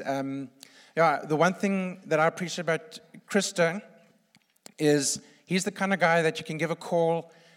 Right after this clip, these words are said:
and if you're having a really rough day, and to be able to just share your heart with him and have a brother come alongside and just encourage you and pray with you, he, he's the type of guy. Not that I only call Christo when I'm having a bad day.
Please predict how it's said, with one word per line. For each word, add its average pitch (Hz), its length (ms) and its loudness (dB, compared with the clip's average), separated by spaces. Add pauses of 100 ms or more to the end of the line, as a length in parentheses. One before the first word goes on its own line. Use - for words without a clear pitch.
and 135 100 -6
if 147 120 -6
you're 147 100 4
having 165 220 0
a 151 60 2
really 165 600 0 (140)
rough 160 360 4
day, 156 420 2 (440)
and 139 240 -6
to 135 140 -8
be 147 80 2
able 156 180 4
to 151 140 -10
just 165 180 -2
share 165 260 0
your 160 160 -2
heart 156 380 -2
with 165 160 -6
him 170 260 -4 (380)
and 131 500 -8
have 151 200 -2
a 147 40 -2
brother 143 300 4
come 156 240 -6
alongside 160 680 -2
and 139 120 -6
just - 220 -8
encourage 165 640 -6
you 165 80 -6
and 143 160 -6
pray 170 220 0
with 170 220 -8
you, 185 160 -8 (580)
he, 143 220 -6
he's 151 220 -6
the 156 80 -10
type 151 260 -6
of 147 60 -4
guy. 131 240 -4 (300)
Not 165 140 0
that 190 100 4
I 190 80 6
only 190 160 2
call 190 260 0
Christo 180 400 -2
when 156 100 0
I'm 151 120 -4
having 156 240 -2
a 143 60 -2
bad 143 280 2
day. 104 220 0